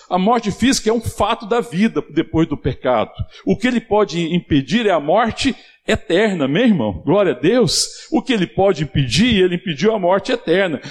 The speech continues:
Aqueles que creem em Jesus, ainda que morram, viverão, amém?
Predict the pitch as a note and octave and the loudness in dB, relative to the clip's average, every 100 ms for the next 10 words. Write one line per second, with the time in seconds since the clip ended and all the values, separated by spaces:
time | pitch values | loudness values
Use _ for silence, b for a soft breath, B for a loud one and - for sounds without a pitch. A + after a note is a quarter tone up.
0 | B - G#3+ A#3 C4+ B3 - - G#3+ - | B -4 0 0 2 0 0 0 0 0
1 | G#3+ G3 D3 C#3 C3+ C3 A3 A#3 - F3+ | 0 0 2 0 0 2 2 2 -2 -8
2 | - G3 B3 A#3 A3+ - - A3 G#3 E3 | -4 -2 0 0 -2 -4 -6 0 0 0
3 | C#3 D#3 A3+ C#4 B3 D4+ B3 _ _ _ | -6 -2 0 2 0 -2 -8 _ _ _
4 | _ _ _ _ _ _ G3+ A3 G3+ D3 | _ _ _ _ _ _ 0 2 2 2
5 | E3 E3+ A#2+ C3 C#3+ G#3 A3+ | 0 0 0 0 2 2 0